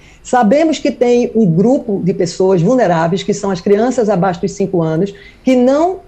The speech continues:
têm ainda disponibilidade da vacina, apesar da Coronavac ter se mostrado eficiente para a finalidade de diminuir os casos graves nessas crianças, tanto na China como no Chile e em outros países.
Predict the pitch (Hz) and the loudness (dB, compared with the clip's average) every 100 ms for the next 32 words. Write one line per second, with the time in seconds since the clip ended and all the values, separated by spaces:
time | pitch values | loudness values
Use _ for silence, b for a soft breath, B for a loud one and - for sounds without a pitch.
0 | - 262 254 220 208 214 208 - 226 208 | -4 0 2 2 2 0 -2 -2 -2 0
1 | 180 185 180 196 226 220 190 175 147 B | 0 0 0 0 -2 -2 -2 -2 -4 B
2 | B 196 202 254 208 233 233 240 214 208 | B -4 0 2 2 2 2 0 0 0
3 | 190 151 165 165 170 - - - 240 277 | -2 0 0 0 -4 -8 -10 0 2 4
4 | 262 254 226 214 202 196 190 175 170 - | 2 0 0 -2 0 0 0 -2 -2 0
5 | 190 175 175 214 208 196 196 - - 208 | 0 0 0 -4 -2 0 0 -4 -4 -4
6 | 247 262 233 208 160 160 160 180 B B | -2 0 2 2 2 2 2 0 B B
7 | B - 202 214 240 240 233 262 269 233 | B 0 2 4 2 4 4 2 0 0
8 | 220 196 185 185 180 175 208 220 214 - | 0 0 0 2 0 0 0 0 -4 0
9 | 208 170 175 175 208 - 277 302 285 220 | 0 2 0 -2 -4 -2 -2 -2 -2 -2
10 | - 214 214 208 202 208 190 185 175 - | -2 0 2 2 0 -2 -2 -2 -2 -2
11 | 196 233 233 254 247 220 214 240 - 294 | 0 0 0 2 2 2 2 -2 -4 -2
12 | 190 175 147 | 0 0 -2